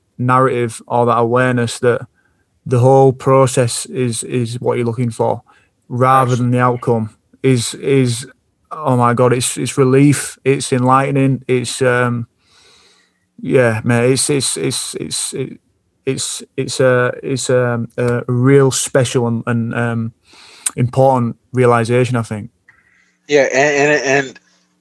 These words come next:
Speaker 2: it's a hard realization for a lot of people. Well, I, I won't say a lot of people. For anyone who has not, uh, ever done a thing that requires them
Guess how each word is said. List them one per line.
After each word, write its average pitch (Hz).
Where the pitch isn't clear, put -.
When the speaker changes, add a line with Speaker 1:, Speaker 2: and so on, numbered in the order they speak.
Speaker 2:
it's 135
a 131
hard 139
realization 101
for 98
a 190
lot 101
of 101
people. 92
Well, 143
I, 185
I 190
won't 180
say 165
a 143
lot 120
of 104
people. 92
For 123
anyone 170
who 131
has 107
not, 113
uh, 117
ever 127
done 131
a 117
thing 101
that 113
requires 120
them 107